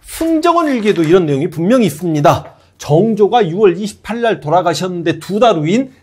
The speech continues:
팔월 이십구 일 기록입니다. 승정원 일기입니다. "갑자기 왕이 죽었으니 의관이 의심스럽다." 기록이 분명히 존재합니다. 자, 그리고 여덟 번째 이유.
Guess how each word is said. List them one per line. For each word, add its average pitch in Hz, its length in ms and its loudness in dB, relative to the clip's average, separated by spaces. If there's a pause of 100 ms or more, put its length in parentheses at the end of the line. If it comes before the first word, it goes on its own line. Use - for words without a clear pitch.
(220)
팔월 311 640 2
이십구 208 460 -2
일 190 160 0
기록입니다. 156 480 0
승정원 196 460 0 (140)
일기입니다. 196 540 -2 (160)
"갑자기 233 720 -2
왕이 156 560 -2
죽었으니 117 680 -12 (600)
의관이 156 640 -4 (200)
의심스럽다." 147 1000 -10 (1160)
기록이 135 340 -6
분명히 147 320 -8
존재합니다. 107 560 -12 (800)
자, - 180 -18
그리고 98 300 -14
여덟 143 540 -2
번째 120 340 -12
이유. 92 240 -20